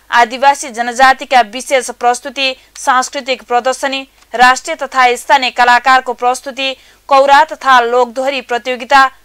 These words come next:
रमाइलो मेला, राउटे समुदायको प्रस्तुति, सांस्कृतिक नमुना ग्राम भ्रमण, धार्मिक एवं ऐतिहासिक स्थलको प्रवर्धन, शैक्षिक तथा विज्ञान प्रदर्शनी, कृषि प्रदर्शनी, हस्तकला प्रदर्शनी, जलविहार लगायत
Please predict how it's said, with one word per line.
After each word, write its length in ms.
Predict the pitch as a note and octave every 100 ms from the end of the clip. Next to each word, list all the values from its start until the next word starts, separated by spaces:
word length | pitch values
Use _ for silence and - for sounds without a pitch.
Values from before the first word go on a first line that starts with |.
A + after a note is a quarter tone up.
| _
रमाइलो 540 | G#3+ A#3+ B3+ C4+ C#4+ B3
मेला, 300 | A#3 B3+ C4 C4+ _ _
राउटे 500 | A3 B3 B3+ B3 C4
समुदायको 600 | A#3 B3+ A#3+ A#3+ B3 B3+ A#3
प्रस्तुति, 640 | A#3+ B3 - B3+ C4+ C4 - _
सांस्कृतिक 720 | - C#4+ C4+ C#4 D4 B3+ D4 C#4
नमुना 480 | B3 B3+ C4 B3 A#3+
ग्राम 320 | G#3 A#3+ A#3+ A3
भ्रमण, 420 | A#3+ B3+ C4+ C4+ - _
धार्मिक 540 | G#3+ A#3 B3+ D4 E4 C#4
एवं 260 | C4+ C4 -
ऐतिहासिक 640 | B3+ C#4+ C4+ C#4 C4+ B3
स्थलको 400 | B3 - C#4+ C4
प्रवर्धन, 560 | A#3+ B3 B3 C4 C#4 C#4+ _ - -
शैक्षिक 520 | - C#4 - E4 -
तथा 220 | C#4 C4+
विज्ञान 500 | A3 A#3+ G#3+ C4 B3
प्रदर्शनी, 640 | A#3 A#3+ C4 B3+ C4+ C4+ C#4 _ _
कृषि 300 | C#4 B3+ -
प्रदर्शनी, 680 | A#3+ B3 A#3+ B3+ C#4+ C4 C4 _ _ -
हस्तकला 540 | B3+ C4+ E4 D#4 C#4
प्रदर्शनी, 720 | B3 A#3+ A#3 C4 C4 C#4 C4+ C4 _ -
जलविहार 680 | G#3+ B3 B3+ A#3+ B3 C4 A#3+
लगायत 400 | A#3 A#3 B3 A#3+